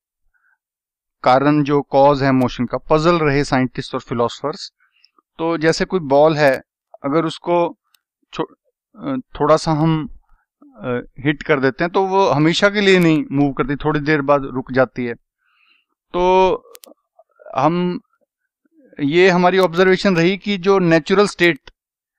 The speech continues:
जो एक ऑब्जेक्ट की है, होती है, वो रेस्ट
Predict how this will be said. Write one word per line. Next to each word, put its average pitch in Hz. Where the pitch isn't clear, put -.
जो 156
एक 156
ऑब्जेक्ट 147
की 156
है, 151
होती 135
है, 147
वो 143
रेस्ट 151